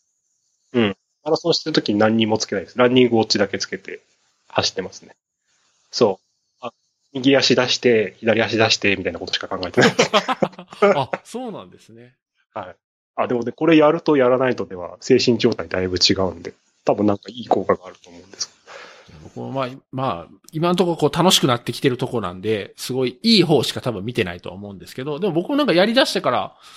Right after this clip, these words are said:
Speaker 2: なんか肩こりがだいぶ楽になったし、な-、なんかこう、定期的にずっと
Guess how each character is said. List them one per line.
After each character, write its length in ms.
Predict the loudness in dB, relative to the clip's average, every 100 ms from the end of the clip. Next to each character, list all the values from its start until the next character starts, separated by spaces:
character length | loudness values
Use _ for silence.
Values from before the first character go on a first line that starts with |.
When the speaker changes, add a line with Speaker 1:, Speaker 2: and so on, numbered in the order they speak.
| -20 _ -8
Speaker 2:
な 80 |
ん 40 | -6
か 60 |
肩 260 | -2 0 2
こ 120 | 4
り 80 | 4
が 80 | 4
だ 100 | 2
い 60 |
ぶ 140 | 0 0
楽 200 | 0 -2
に 100 | -6
な 60 | -8
っ 40 |
た 140 | -12 -16 -18 -20 -12
し、 560 | -8 -6 -8 -10 -16 _ _ _ _ _ _ _
な-、 220 | -8 -4 -2
な 120 | -4
ん 20 |
か 80 | -2
こ 340 | -2 -2 -4
う、 20 | _ _ _ _ _ _
定 240 | 0 2 2
期 100 | 0
的 220 | 0 2
に 100 | 2
ず 140 | 2
っ 40 | -2
と 540 | 2 6 6 4